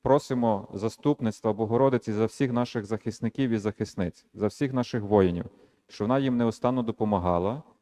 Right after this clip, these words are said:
навіть тим, які є далекі від Бога, що вона їм показала шлях спасіння, допомогла їм повернутися до сю-,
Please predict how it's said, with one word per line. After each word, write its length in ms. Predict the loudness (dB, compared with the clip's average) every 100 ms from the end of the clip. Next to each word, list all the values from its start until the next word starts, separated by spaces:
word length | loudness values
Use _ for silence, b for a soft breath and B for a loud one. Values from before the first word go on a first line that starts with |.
| _
навіть 500 | 0 2 0 -4 -12 0
тим, 280 | 2 2
які 220 | 0 -2 -2
є 140 | 0
далекі 420 | 2 2 2 0
від 140 | -2 0
Бога, 300 | 0 0 -6 _ _ _ _
що 200 | -6 0
вона 180 | 2
їм 160 | 2 0
показала 560 | -2 -2 0 2 2 0
шлях 300 | 0 -2 -2
спасіння, 680 | -6 -6 -2 -2 -2 -4 -10 _ _ _
допомогла 600 | -4 -2 0 0 4 4
їм 160 | 4 0
повернутися 800 | 0 0 2 0 -2 -2 -2 -2 _ _ _ _ -20
до 300 | 0 4 4
сю-, 240 | 2 -10